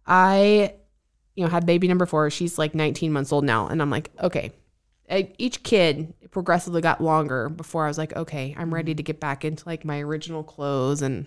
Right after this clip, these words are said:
all the things." So now I'm like, "This, okay, it's time. This is the last time I have to do it. It's ready. I'm ready to drop the last fifteen, twenty pounds to be where I'd like to be." And the three things I know I need to dial in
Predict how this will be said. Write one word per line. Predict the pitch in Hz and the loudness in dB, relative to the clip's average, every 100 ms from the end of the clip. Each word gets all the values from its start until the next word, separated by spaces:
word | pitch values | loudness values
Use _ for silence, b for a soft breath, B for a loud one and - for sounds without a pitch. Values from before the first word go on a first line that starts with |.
| - | -6
all | 151 131 | -4 -4
the | |
things." | 135 107 - - _ _ _ _ _ | -6 -8 -8 -16 _ _ _ _ _
So | 180 202 | -2 2
now | |
I'm | 190 | 2
like, | 165 | 2
"This, | 196 190 - - | 0 -2 -4 -10
okay, | 190 160 131 | -6 -2 -2
it's | 147 | -4
time. | - - - | -10 -8 -2
This | 180 | -2
is | 170 | 0
the | |
last | 156 165 - | 2 2 2
time | 202 | 0
I | |
have | 185 | 0
to | 175 | -2
do | 156 147 | 0 0
it. | 139 - | 0 -4
It's | - 165 | -4 -2
ready. | 170 170 165 160 | 0 0 -2 -2
I'm | 165 165 - | -4 -6 -4
ready | 185 190 175 | 2 4 4
to | 170 | 2
drop | 170 - | 0 0
the | 160 | 0
last | 139 143 - _ _ | 0 -2 -10 _ _
fifteen, | - 156 - 156 | -10 -8 -4 -4
twenty | 151 143 139 | -2 -4 -4
pounds | 127 55 107 - | -6 -8 -8 -10
to | - | -10
be | 160 135 107 147 - - | -6 -4 -4 -8 -10 -14
where | 165 135 | -8 -6
I'd | 110 104 | -6 -8
like | 85 - | -10 -14
to | |
be." | - 71 - _ _ _ _ _ _ _ _ - | -18 -18 -20 _ _ _ _ _ _ _ _ 2
And | 202 190 | 4 6
the | 190 | 4
three | 254 277 | 6 6
things | 269 226 | 8 8
I | 196 | 8
know | 185 180 | 6 6
I | |
need | 175 170 | 6 2
to | 160 | 0
dial | 160 147 139 | 0 0 0
in | 117 123 190 | -2 -2 -4